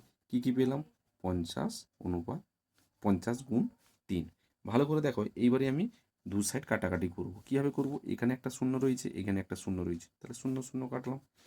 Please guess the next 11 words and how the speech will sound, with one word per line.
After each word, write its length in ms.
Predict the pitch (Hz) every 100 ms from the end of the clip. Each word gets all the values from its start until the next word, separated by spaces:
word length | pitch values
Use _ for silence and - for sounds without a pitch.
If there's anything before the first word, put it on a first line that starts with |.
| - _ _
তাহলে 140 | 113 120
কি 180 | 147
কি 140 | 147 143
পেলাম? 360 | 143 139 147
না, 140 | 120 110
ওয়ান 320 | - 95 95 95
ওয়ান 280 | 95 95
জিরো, 440 | 95 101 101 127 240 _ _ _ _ -
ওয়ান 180 | 95 98
ওয়ান 220 | 95 95
জিরো 300 | 90 104 233